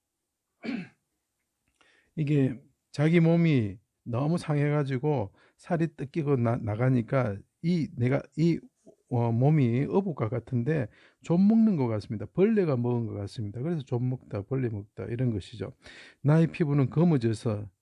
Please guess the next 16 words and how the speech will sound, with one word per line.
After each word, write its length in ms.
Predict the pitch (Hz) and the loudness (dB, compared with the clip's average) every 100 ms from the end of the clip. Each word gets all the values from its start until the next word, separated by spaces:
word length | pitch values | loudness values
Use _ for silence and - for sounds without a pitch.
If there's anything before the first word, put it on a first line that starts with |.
| _ | _
찌다, 380 | - 139 135 127 | -6 -4 0 -2
그을리다, 640 | 113 110 120 127 120 107 | -2 -2 -2 -2 -2 -4
훈자다." 500 | 104 - 110 120 117 | -6 -4 -2 -2 -2
그래서 240 | 131 131 - | -2 -4 -6
찔동이 500 | 143 147 151 147 104 | -4 -2 0 0 -2
됩니다. 500 | 104 107 107 139 175 _ - - _ - | -2 -4 -2 -4 -6 _ -20 -20 _ -2
이리의 480 | 196 208 220 170 131 | 2 4 4 2 0
형제, 300 | 147 131 117 | 0 0 -2
이리가 440 | 151 175 165 123 | -2 -2 0 0
누구겠습니까? 460 | 110 110 113 120 - | 0 -2 -2 -4 -4
개 140 | 104 | -4
같은 340 | 117 127 151 | -2 -4 -4
자들이죠. 640 | 131 107 110 104 117 127 143 | -2 -2 -4 -6 -6 -6 -4
개 120 | 110 | -2
같은 300 | 113 117 120 | -2 -2 -4
자, 120 | 107 | -4